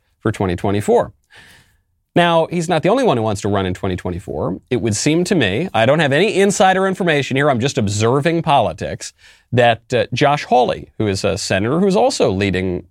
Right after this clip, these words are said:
leading the charge, especially with regard to big tech, uh, he is apparently positioning himself in twenty twenty-four as well. And, uh, he just scored a,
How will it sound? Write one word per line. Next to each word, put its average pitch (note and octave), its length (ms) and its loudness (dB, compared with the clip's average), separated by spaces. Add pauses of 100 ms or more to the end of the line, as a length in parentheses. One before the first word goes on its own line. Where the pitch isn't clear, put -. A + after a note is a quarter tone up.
leading G2 260 0
the G2 60 -4
charge, G2 400 -2
especially C3+ 560 -2 (260)
with - 180 -4
regard G2+ 280 0
to F#2+ 80 -4
big G2+ 320 -2
tech, A2+ 500 -2 (540)
uh, A2+ 240 2
he G#3 520 0
is B2+ 500 0 (540)
apparently A2+ 440 0
positioning G2+ 420 -2
himself F#2+ 380 -2
in G2 60 -4
twenty G2 200 -2
twenty-four G2 560 -4 (400)
as A2+ 160 0
well. A2+ 480 2 (340)
And, C#3 360 2
uh, C3 40 4
he F#3+ 140 2
just A#3+ 220 0
scored G#2+ 320 0
a, F#2 100 -4